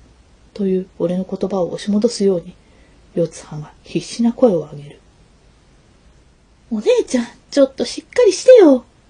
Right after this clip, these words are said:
目が潤んでいる。怖がっている。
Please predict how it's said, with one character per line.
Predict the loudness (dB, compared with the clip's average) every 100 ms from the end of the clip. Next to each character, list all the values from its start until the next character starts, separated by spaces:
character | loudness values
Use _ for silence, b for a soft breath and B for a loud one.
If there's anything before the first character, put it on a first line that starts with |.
| _ _ _ _ _ _ _ _ _ _ _ _ -8
目 | -6
が | -6 -12 -10
潤 | -2 0
ん | 0
で | -2
い | -4 -8
る。 | -12 _ _ _ _ _ _ _ _ _ _ _
怖 | -12 -8 -6
が | -6
っ |
て | -6 -10
い |
る。 | -10